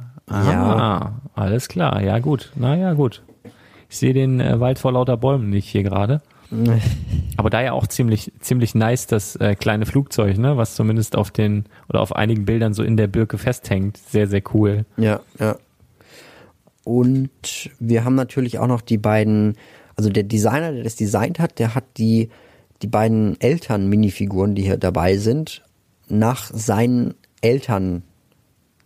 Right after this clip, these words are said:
Speaker 1: inspiriert, hat sich an seinen Eltern, Eltern inspirieren lassen bei diesen Minifiguren.
Speaker 2: Cool.
Speaker 1: Also das heißt, der hat da nochmal eine richtige Bindung mit dazu. Und ich finde, das, das lässt das ganze Teil auch nochmal so ein bisschen persönlicher wirken.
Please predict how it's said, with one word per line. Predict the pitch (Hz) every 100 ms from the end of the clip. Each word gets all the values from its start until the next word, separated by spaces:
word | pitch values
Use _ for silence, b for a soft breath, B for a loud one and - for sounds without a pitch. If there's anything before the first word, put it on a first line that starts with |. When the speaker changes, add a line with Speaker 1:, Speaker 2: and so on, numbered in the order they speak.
| _
Speaker 1:
inspiriert, | 107 - - 107 110 -
hat | 117
sich | - 117
an | 113 113
seinen | 117
Eltern, | 113 131 - 101
Eltern | - 120 135 110
inspirieren | 110 - 107 123 101
lassen | 87 - 87 - _ _ _ _
bei | - 95
diesen | 95 95
Minifiguren. | 92 92 - 90 87 104
Speaker 2:
Cool. | 147 117 104 - B B B B B B
Speaker 1:
Also | 98
das | 95
heißt, | 117 110 -
der | 110
hat | 123
da | 120
nochmal | 113 110 110
eine | 104 110 113 -
richtige | 107 120 113
Bindung | 107 123 120 90
mit | 90 -
dazu. | 85 - 98
Und | 95
ich | 95
finde, | - 110
das, | 101 - B B B B
das | - 107
lässt | 117 123
das | 110
ganze | 113 110 120 113 110 - - -
Teil | - 117 120
auch | 107
nochmal | 113 110 107
so | 107
ein |
bisschen | 107 110 113
persönlicher | 104 110 120 117 98 92 87
wirken. | 87 87 90 87